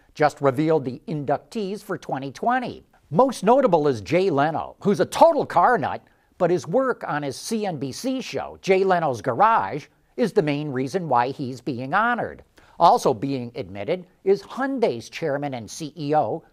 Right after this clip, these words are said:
Meng-Q Chung. John Gallagher, the former C E O of the Genuine Parts Company, and Helene Rother,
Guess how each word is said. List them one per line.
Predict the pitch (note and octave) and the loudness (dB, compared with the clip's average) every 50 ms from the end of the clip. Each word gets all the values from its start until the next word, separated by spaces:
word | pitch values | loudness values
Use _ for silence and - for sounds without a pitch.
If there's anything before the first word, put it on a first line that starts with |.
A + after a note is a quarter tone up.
| _ _ - | _ _ -2
Meng-Q | B2+ B2+ C3 C3+ D#3 D#3 - - C#3+ C3 D3+ D3 - | 2 2 2 2 0 -6 -6 -4 -2 -2 -4 -4 -2
Chung. | - A3 A#3+ A#3+ A#3 G#3 B2 D2 C3 - _ _ _ _ _ _ _ _ _ - | 2 2 2 4 2 -2 -4 -10 -16 -20 _ _ _ _ _ _ _ _ _ 0
John | - C#3+ C3+ C3+ C3 B2 | 2 4 4 4 2 2
Gallagher, | G#2+ C3+ B2+ C3 C#3 D#3 D#3 C#3 G3+ A3 A3+ | 2 4 4 4 4 4 2 0 0 0 2
the | F3 D3 | 2 0
former | - - E3+ D#3 D#3 D3 C3+ | 0 0 0 0 0 -2 -4
C | A#2+ - - F#3+ D3 | -4 -6 -8 -10 -8
E | F#3+ D#3 C#3 C#3+ | -6 -4 0 2
O | C#3+ D#3 F3+ F#3+ F3 | 2 2 2 2 0
of | C#3 C3+ A#2+ G#2 A2 | 0 -2 -4 -4 -4
the | B2 B2+ A2+ - - - | -4 -4 -4 -4 -6 -10
Genuine | A#2 D3 F#3 F#3+ G3 G3+ G3 F3+ C3+ C3 A2 G#2 - | -4 0 2 2 2 2 0 -2 -2 -4 -6 -10 -6
Parts | - G#3+ A#3 C4 B3 - - | -2 0 2 2 0 -2 -10
Company, | - - G2 C#2 - - G#2+ C3 F3 F3+ - _ _ _ _ _ _ _ - | -16 -16 -16 -14 -12 -10 -10 -10 -10 -12 -14 _ _ _ _ _ _ _ -4
and | D#3 D3 C#3+ | -4 -4 -2
Helene | C3 G3 G3+ G#3 A#3+ B3+ A#3+ A3 - | 0 2 4 4 4 4 0 -4 -6
Rother, | - C#3+ A3+ C4 C#4+ D4+ - - - G2 C#2+ C#2+ - | 0 4 4 6 6 4 2 -2 -6 -8 -8 -10 -16